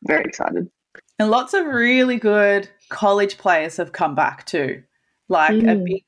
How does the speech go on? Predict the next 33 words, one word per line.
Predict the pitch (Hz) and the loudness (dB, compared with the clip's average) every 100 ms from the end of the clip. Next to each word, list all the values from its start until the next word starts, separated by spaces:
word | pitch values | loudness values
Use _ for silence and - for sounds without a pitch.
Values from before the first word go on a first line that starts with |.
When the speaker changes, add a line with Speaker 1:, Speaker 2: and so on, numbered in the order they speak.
| - | -4
Speaker 2:
crop | 160 - | -2 -2
of | - 185 | -2 -2
really | 175 175 175 | 0 0 0
good | 175 175 | 0 0
Aussie | 160 165 170 | 0 -2 -4
college | - 170 160 - | -2 -2 -4 -2
players. | 151 165 151 160 | 0 0 0 -4
So | 170 165 | -4 0
Izzy | 220 220 | 2 2
Bourne | 214 196 190 196 | 2 2 2 0
has | 196 | -4
just | 196 190 | -4 -4
started | - 170 170 170 | -2 0 0 -4
to | 185 | -8
play | - 180 165 | 0 0 0
N | 170 175 | -4 -2
B | 175 | -2
L | 170 | 0
One | 170 156 | 0 0
East | 151 160 - | -4 -8 -10
in, | 165 156 156 156 | -6 -4 -2 -4
for | 147 175 | -4 -6
Canberra. | 185 160 170 190 440 - _ - | -2 -2 0 0 -2 -6 _ -4
Um, | 175 170 160 | -2 0 -2
so | 151 | -4
she's | 175 | -6
just | 180 175 | -4 -6
finished | 180 170 180 | -4 -2 -2
up | 170 | -4
in | 160 | -6
Nebraska. | 156 156 165 - - 170 165 165 | -4 0 -2 -2 -2 0 0 -2
You've | 165 - | -4 -6
got, | - 170 147 - - | -2 0 0 -2 -14